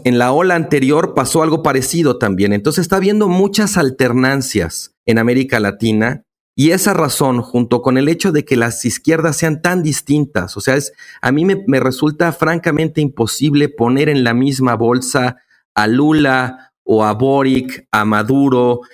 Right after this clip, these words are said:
y a Díaz-Canel, por ejemplo, que yo diría, o sea, incluso por las propias diferencias que hay entre ellos, me cuesta mucho trabajo imaginarlos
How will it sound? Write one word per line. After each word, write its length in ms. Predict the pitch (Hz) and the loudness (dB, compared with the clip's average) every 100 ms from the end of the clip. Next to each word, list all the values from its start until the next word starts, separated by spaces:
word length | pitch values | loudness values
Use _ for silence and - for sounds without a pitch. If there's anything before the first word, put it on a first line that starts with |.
| _ | _
y 120 | - 117 | 0 0
a 40 | |
Díaz-Canel, 920 | 117 139 - - 117 127 123 90 - _ | 2 0 0 -2 0 0 0 -2 -10 _
por 160 | 95 | -4
ejemplo, 480 | 95 117 104 127 131 | -2 -2 -2 -2 -2
que 140 | 127 | 0
yo 100 | 117 | 0
diría, 340 | 139 151 165 160 | 0 2 0 -2
o 400 | - - _ _ | -8 -20 _ _
sea, 160 | - 151 | -2 0
incluso 460 | 135 135 180 - - | 0 0 0 0 0
por 180 | 147 | 0
las 160 | 139 131 | 0 -2
propias 540 | - 185 196 196 170 | -2 -2 0 -2 0
diferencias 760 | 139 131 143 147 185 185 147 127 | -2 0 0 0 0 0 -2 0
que 140 | 135 | -2
hay 160 | 127 123 | 0 0
entre 320 | 120 117 104 | 0 0 0
ellos, 260 | 98 123 139 | 0 0 -2
me 140 | 131 | -2
cuesta 240 | 170 165 | -2 -2
mucho 300 | 151 165 180 | -2 0 -2
trabajo 360 | 160 135 143 - | -2 -2 -2 -2
imaginarlos 960 | 139 123 - 117 127 123 120 117 - | 0 0 0 0 2 0 0 -2 -4